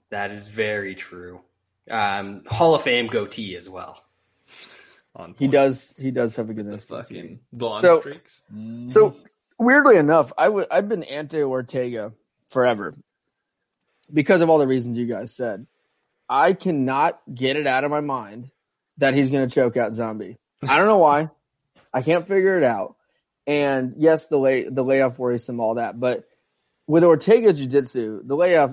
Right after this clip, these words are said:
Speaker 3: the layoff doesn't matter. If he finds an opening and gets something, he's still gonna finish it. And Ortega inside the distance is plus two fifty, which basically that's saying Ortega money line is plus two fifty. He's not winning decisions.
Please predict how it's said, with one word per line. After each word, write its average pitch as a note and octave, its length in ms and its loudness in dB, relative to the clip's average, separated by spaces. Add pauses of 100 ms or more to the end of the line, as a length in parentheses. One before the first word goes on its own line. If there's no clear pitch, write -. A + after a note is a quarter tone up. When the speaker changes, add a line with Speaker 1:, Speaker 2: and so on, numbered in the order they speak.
Speaker 3:
the D3+ 80 0
layoff D3 320 4
doesn't A2+ 300 -4
matter. E2+ 340 -18
If A#2 140 -12
he F#3 320 -4
finds D3+ 360 -2
an C#3+ 100 -8
opening A2+ 640 -8 (160)
and A#2+ 200 -2
gets C3 220 4
something, A2 520 -8
he's D3 160 0
still F#3+ 160 4
gonna B2 160 2
finish G#2+ 360 -12
it. F#2+ 160 -8 (100)
And B2 320 -2 (540)
Ortega F3+ 440 4
inside D#3 300 2
the C#3 80 4
distance A#2+ 520 -2
is A2+ 140 -8
plus C3+ 300 0
two C3 180 -4
fifty, A2+ 500 -12 (560)
which D3 360 2
basically D#3+ 400 4
that's C3+ 240 2
saying B2+ 400 0
Ortega C3+ 520 0
money B2+ 280 -2
line A2 500 -12
is B2+ 160 -8
plus - 300 -4
two A#2+ 180 -6
fifty. A2 500 -14 (340)
He's C#3+ 160 0
not D#3 200 2
winning C#3 220 0
decisions. A2 600 -10